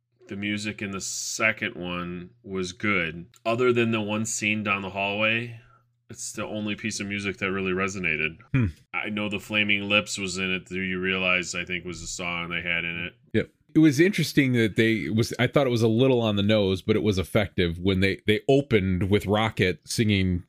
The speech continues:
Speaker 2: the acoustic version of Creep by Radiohead. You know, "I'm a creep, I'm a weirdo."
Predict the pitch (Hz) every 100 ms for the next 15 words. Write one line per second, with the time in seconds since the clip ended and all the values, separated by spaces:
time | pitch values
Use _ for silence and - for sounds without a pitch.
0 | _ - 110 101 - 123 110 90 107 92
1 | 90 - 127 104 - 92 80 143 101 101
2 | 85 87 85 127 - - - - 87 87
3 | 90 - 110 98 95 90 90 101 98 92
4 | 90 87 87